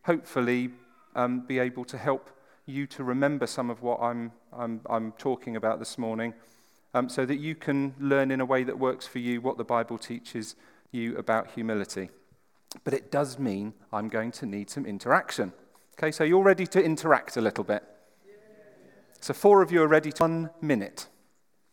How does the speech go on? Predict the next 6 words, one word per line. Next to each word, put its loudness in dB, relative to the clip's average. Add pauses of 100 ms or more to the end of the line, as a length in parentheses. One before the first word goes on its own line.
(160)
That's -10
the -6
minute 2
up 2
there. 4 (760)
The 0